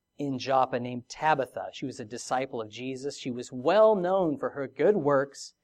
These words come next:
and her kindness to especially the widows there,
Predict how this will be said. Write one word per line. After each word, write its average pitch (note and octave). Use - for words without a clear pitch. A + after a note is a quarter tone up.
and B2
her C#3+
kindness D#3+
to C#3
especially E3
the D3
widows C#3+
there, F#2+